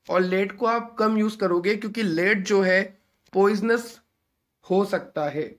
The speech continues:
आपके लिए पॉइजनस साबित हो सकता है।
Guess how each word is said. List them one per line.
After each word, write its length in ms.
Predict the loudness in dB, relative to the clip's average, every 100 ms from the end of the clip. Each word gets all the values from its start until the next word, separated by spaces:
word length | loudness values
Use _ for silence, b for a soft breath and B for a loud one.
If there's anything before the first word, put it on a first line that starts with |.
| _ _ -8
आपके 320 | -8 -6 -4
लिए 180 | -2 -4
पॉइजनस 460 | -4 -4 -4 -6
साबित 340 | -6 -6 -6 -4
हो 80 | -6
सकता 340 | -8 -16 -16
है। 160 | -16